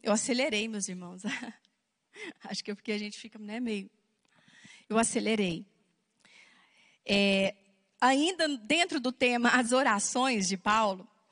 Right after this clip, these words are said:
nós vimos, nós vemos também no capítulo três, por isso que eu tava achando que tinha alguma coisa estranha no meu esboço. Eu falei, "Gente, tem alguma coisa errada aqui, <laughs> pastor." Eu falei assim, "Parece que eu,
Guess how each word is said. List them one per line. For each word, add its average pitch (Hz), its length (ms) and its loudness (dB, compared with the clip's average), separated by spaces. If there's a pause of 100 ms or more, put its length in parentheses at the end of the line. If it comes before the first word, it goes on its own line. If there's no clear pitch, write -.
(180)
nós 254 300 2
vimos, 247 580 0
nós 226 220 0
vemos 269 280 0
também 240 280 2
no 240 100 0
capítulo 247 520 0
três, 220 760 -2 (340)
por - 100 -14
isso 202 100 -6
que - 40 -12
eu 214 60 -6
tava 220 180 -2
achando 226 280 -2
que 226 100 -10
tinha 240 60 -4
alguma 247 200 -4
coisa 254 220 -2
estranha 202 400 -6
no 214 60 -10
meu 190 100 -8
esboço. 175 460 -6
Eu - 20 -14
falei, 220 200 -10
"Gente, 233 320 -8
tem 247 100 -10
alguma 247 180 -6
coisa 302 260 -12
errada 240 400 -2
aqui, 269 540 -8
<laughs> - 40 -20
pastor." 233 400 -10
Eu - 840 -20
falei 311 120 -8
assim, 277 120 -6
"Parece 254 320 -6
que 311 80 -14
eu, 311 60 -12